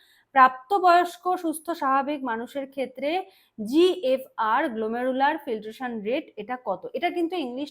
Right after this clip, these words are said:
টার্মটাই তোমরা মনে রেখো, ঠিক আছে? সবকিছুর বাংলাটা মনে রাখতে গেলে বিপদে পড়ে যাবে, সায়েন্সের সাবজেক্ট তো, তো কিছু টার্ম তোমাদের ইংলিশেই মনে রাখতে হবে। অপশন দেখো, ফিফটি এমএল per minute, সেভেন্টি ফাইভ এমএল per minute, ওয়ান টোয়েন্টি ফাইভ এমএল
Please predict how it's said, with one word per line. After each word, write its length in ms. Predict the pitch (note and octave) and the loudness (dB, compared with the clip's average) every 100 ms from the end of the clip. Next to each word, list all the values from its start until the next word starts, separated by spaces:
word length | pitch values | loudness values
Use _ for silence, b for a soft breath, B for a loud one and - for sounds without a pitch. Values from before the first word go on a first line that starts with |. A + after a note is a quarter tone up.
| - | -8
টার্মটাই 360 | G#3+ A3 B3+ C#4 | -8 -8 -10 -10
তোমরা 180 | A#3 A#3+ G#3+ | -8 -10 -8
মনে 180 | G3 G#3 | -10 -8
রেখো, 200 | G#3 - D#4+ _ _ _ - | -10 -8 -8 _ _ _ -6
ঠিক 100 | E4 | -2
আছে? 120 | A3+ G3 | -2 -2
সবকিছুর 400 | C4+ C4+ E4+ E4 B3 | -4 -2 -6 -2 -2
বাংলাটা 340 | A#3+ C#4 C#4 C#4+ | -4 -6 -6 -8
মনে 140 | B3+ B3+ | -6 -6
রাখতে 200 | C4 C4+ C4+ | -6 -8 -8
গেলে 140 | C4+ B3+ | -8 -10
বিপদে 300 | G#3+ A3 G#3+ G#3+ | -12 -12 -12 -8
পড়ে 140 | F#3+ F3+ | -6 -6
যাবে, 140 | E3+ F3+ | -6 -8
সায়েন্সের 340 | G3 G3+ B3+ - | -10 -10 -12 -10
সাবজেক্ট 360 | B3 A#3+ D#4 - | -10 -10 -14 -8
তো, 60 | G#4 - b b b - | -8 -8 b b b -10
তো 40 | C4+ | -2
কিছু 180 | D#4+ G4 G4 | -2 0 2
টার্ম 160 | F4 E4+ | 2 2
তোমাদের 240 | D#4 D#4 E4 | 0 0 0
ইংলিশেই 380 | C4 C4 C4+ E4 C#4+ | 0 -4 -4 -2 -2
মনে 140 | G#3+ F#3 | -4 -6
রাখতে 220 | F3+ - G#3 | -6 -12 -14
হবে। 140 | F#3 B3 | -2 -2
অপশন 240 | C4 F#4+ F#4 | 0 0 2
দেখো, 200 | F4+ F4+ F#4 F#4 b b b | 2 2 -4 -4 b b b
ফিফটি 320 | E4+ F4 - G4 F#4+ | 2 2 2 4 6
এমএল 200 | F#4 F#4+ F#4+ | 6 6 8
per 120 | E4+ E4 | 8 6
minute, 300 | E4 E4+ E4+ _ _ _ - | 2 2 -2 _ _ _ 4
সেভেন্টি 360 | C4+ C#4 E4 F4 | 4 6 4 6
ফাইভ 120 | F4+ F4 E4+ | 6 6 2
এমএল 180 | E4 F4 | 0 2
per 100 | D#4 D4+ C#4 | 2 2 0
minute, 240 | C4+ C#4+ B3+ | -2 -4 -2
ওয়ান 160 | B3 C4+ C#4+ | 0 0 -2
টোয়েন্টি 260 | E4+ E4 E4+ | -4 -4 -2
ফাইভ 120 | E4 C4 | -2 -2
এমএল 200 | A#3 B3 | -8 -8